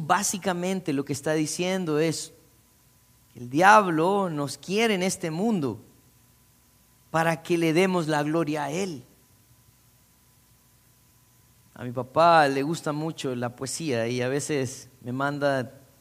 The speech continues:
mensajes de texto en poesía. Y a veces le respondo yo en poesía también, para que vea que hijo de tigre sale rayado.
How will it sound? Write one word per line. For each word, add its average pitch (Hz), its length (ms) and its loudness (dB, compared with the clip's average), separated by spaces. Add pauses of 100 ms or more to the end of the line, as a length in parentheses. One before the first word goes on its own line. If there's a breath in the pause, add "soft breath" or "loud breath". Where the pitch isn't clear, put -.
(380)
mensajes 131 380 -6
de 127 120 -8
texto 123 600 -8 (920 soft breath)
en 113 120 -8
poesía. 107 560 -10 (140)
Y 127 80 -10
a 147 60 -6
veces 131 240 -6
le 110 100 -4
respondo 113 540 -8
yo 104 160 -6
en 104 80 -10
poesía 104 380 -10
también, 110 440 -8 (720)
para 110 180 -14
que 110 140 -14
vea 110 400 -8
que - 160 -20 (640)
hijo 117 160 -4
de 107 80 -4
tigre 110 460 -4 (1300)
sale 113 380 -8
rayado. - 400 -14